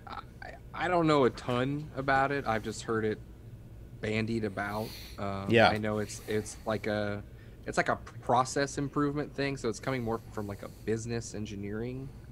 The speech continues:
Speaker 2: Mm.
Speaker 1: um, background, as far as I understand.
Speaker 2: Yeah, he says e-, e-, each of these
Speaker 1: I think
Speaker 2: experiments
Speaker 1: it's supposed to be, like,
Speaker 2: covering
Speaker 1: six,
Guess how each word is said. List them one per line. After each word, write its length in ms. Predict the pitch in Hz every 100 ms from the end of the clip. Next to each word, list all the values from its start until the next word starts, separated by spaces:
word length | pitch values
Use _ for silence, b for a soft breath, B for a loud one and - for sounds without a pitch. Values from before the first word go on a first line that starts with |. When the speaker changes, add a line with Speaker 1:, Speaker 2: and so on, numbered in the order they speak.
| - -
Speaker 2:
Mm. 420 | 123 120 113 95 113
Speaker 1:
um, 680 | 117 120 120 120 117 120 -
background, 500 | 123 127 131 135 135
as 120 | 120
far 220 | - 117 113
as 100 | 110
I 180 | 107
understand. 840 | 117 117 117 - 110 113 117 131 - - - - - - - - -
Speaker 2:
Yeah, 240 | 107 110 98
he 100 | 107
says 260 | 131 127 135
e-, 100 | -
e-, 160 | 135 -
each 200 | 165 175
of 80 | 190
these 220 | 156 120 113 - 127 120
Speaker 1:
I 60 | 117
think 160 | 107
Speaker 2:
experiments 20 | 98
Speaker 1:
it's 100 | -
supposed 260 | - 113
to 80 | 107
be, 80 | 107
like, 160 | 104
Speaker 2:
covering 20 | 104
Speaker 1:
six, 800 | 101 95 117 - - - -